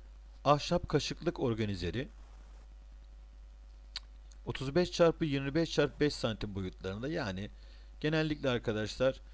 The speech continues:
çekmecelerinize sığacak boyutta. Müller'den kesme tahtası seti dörtlü,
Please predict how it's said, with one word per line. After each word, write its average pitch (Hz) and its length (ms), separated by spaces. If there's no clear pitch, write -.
çekmecelerinize 135 640
sığacak 120 420
boyutta. 95 520
Müller'den 175 500
kesme 170 360
tahtası 143 440
seti 123 360
dörtlü, 113 500